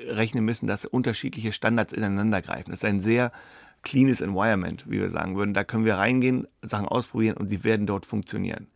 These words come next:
Anders sieht es aus, wenn ich das Steuern und Regeln in, in dem, ähm, öffentlichen Kontext sehe, wenn ich das zum Beispiel bei Autos machen möchte auf der Autobahn. Da gibt's unterschiedliche Marken, da gibt's unterschiedliche, ähm, Netze. Und da wird's in einem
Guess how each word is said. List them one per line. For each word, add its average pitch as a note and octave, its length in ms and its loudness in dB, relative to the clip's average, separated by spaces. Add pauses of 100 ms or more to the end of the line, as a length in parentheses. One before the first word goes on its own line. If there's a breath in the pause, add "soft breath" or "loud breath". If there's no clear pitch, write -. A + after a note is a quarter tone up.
(600 soft breath)
Anders C3 380 6
sieht C3 140 2
es C#3+ 160 2
aus, C3+ 320 4
wenn A#2+ 100 -2
ich A#2 160 -4
das A#2 220 -2
Steuern A#2 340 2
und A2+ 80 0
Regeln A#2 480 2 (420 soft breath)
in, G2+ 300 0
in G2+ 240 -4
dem, F#2+ 380 -2
ähm, - 160 -6
öffentlichen C3+ 480 0
Kontext G2+ 480 -4
sehe, G#2 280 2
wenn A2 280 2
ich G#2 100 -8
das - 140 -4
zum - 100 -8
Beispiel G#2 180 -2
bei G#2 120 0
Autos A#2+ 320 0
machen F#2+ 240 -6
möchte F#2 200 -6
auf F#2 120 -6
der - 80 0
Autobahn. F#2 420 -2
Da E2 80 -10
gibt's G2 160 -10
unterschiedliche A2+ 580 -4
Marken, F#2 460 -2 (300 loud breath)
da - 80 -6
gibt's G#2+ 160 -2
unterschiedliche, G#2+ 760 0 (480 loud breath)
ähm, F#2+ 500 0
Netze. G#2+ 640 2 (360 loud breath)
Und A2 160 0
da A#2 180 8
wird's C#3+ 240 2
in - 240 -2
einem G#2 320 0